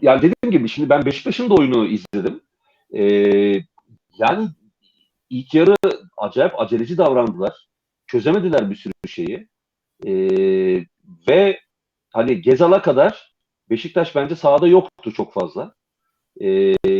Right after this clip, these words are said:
Delaney, yani bu kadar net izlediğim ilk maçlardan bir tanesi diyebilirim. Yani ligimize çok çabuk, <laughs> çabuk uyum sağlamış dedim açıkça söylemek gerekirse. Ee, yani o da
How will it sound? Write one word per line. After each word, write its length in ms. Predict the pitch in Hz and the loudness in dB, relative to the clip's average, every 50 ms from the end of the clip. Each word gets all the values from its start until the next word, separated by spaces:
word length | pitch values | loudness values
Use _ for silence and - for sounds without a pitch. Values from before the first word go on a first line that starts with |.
| 98 - - _ - 113 | -4 -6 -12 _ -10 -6
Delaney, 480 | 110 - 151 175 190 202 202 196 180 - _ _ _ _ _ _ _ - 123 | -4 -2 -2 -2 -4 -4 -2 -2 -2 -4 _ _ _ _ _ _ _ -14 -6
yani 360 | 113 127 127 120 117 107 98 | 0 0 2 2 0 -4 -6
bu 80 | 104 131 | -6 0
kadar 400 | - 170 160 180 175 160 147 151 | 0 2 4 4 2 2 2 2
net 160 | 151 175 175 | 0 0 0
izlediğim 480 | 170 156 120 147 160 160 185 185 165 - - | -2 -6 -2 -2 0 0 0 -2 -2 -6 -8
ilk 140 | - 190 165 | -8 -6 -4
maçlardan 460 | 170 160 147 - 165 151 160 160 160 | -2 -4 -2 -2 -4 -2 -2 -2 -4
bir 40 | 156 | -2
tanesi 320 | - 165 151 151 143 151 139 | -2 -2 -2 -2 -4 -2 0
diyebilirim. 440 | 156 156 156 147 123 131 180 208 _ _ _ _ _ _ _ _ _ _ _ _ _ _ _ _ _ - - _ _ _ _ - - - - _ _ - - - - - | 0 0 2 0 -2 -2 -4 -8 _ _ _ _ _ _ _ _ _ _ _ _ _ _ _ _ _ -20 -20 _ _ _ _ -20 -20 -20 -20 _ _ -20 -20 -20 -20 -16
Yani 680 | 101 101 101 113 120 - - 127 131 131 110 107 104 98 | -10 -4 -2 0 0 0 0 -2 -2 -2 -4 -6 -6 -4
ligimize 320 | 107 110 135 147 143 170 | -2 0 0 0 0 0
çok 180 | 170 190 175 - | 0 0 0 2
çabuk, 400 | - 170 165 180 - - 135 - | 0 0 0 -2 -6 -8 -14 -12
<laughs> 0 | |
çabuk 300 | - - 123 117 - - | -10 -10 -10 -6 -2 -2
uyum 180 | 156 120 123 | -2 -2 -2
sağlamış 560 | - - 113 107 110 - - 107 104 - - | 0 2 2 2 2 0 -2 -4 -4 -6 -8
dedim 340 | 98 92 92 92 92 - - - | -10 -8 -8 -8 -10 -14 -14 -14
açıkça 300 | - - - - - 98 | -14 -14 -14 -12 -12 -10
söylemek 400 | - - 95 92 92 90 - - | -8 -6 -6 -6 -6 -6 -6 -6
gerekirse. 600 | 90 85 - _ _ _ _ _ - 151 208 - _ _ _ _ _ _ _ _ _ _ _ _ _ | -8 -8 -8 _ _ _ _ _ -14 -14 -14 -14 _ _ _ _ _ _ _ _ _ _ _ _ _
Ee, 120 | - - 104 | -6 -2 0
yani 800 | 98 101 101 98 98 98 98 98 101 110 - - - - - 180 | 2 4 4 4 4 4 4 4 4 4 2 2 0 0 2 2
o 120 | 170 165 | 4 4
da 380 | 180 160 147 135 - - - | 6 6 4 4 2 -4 -12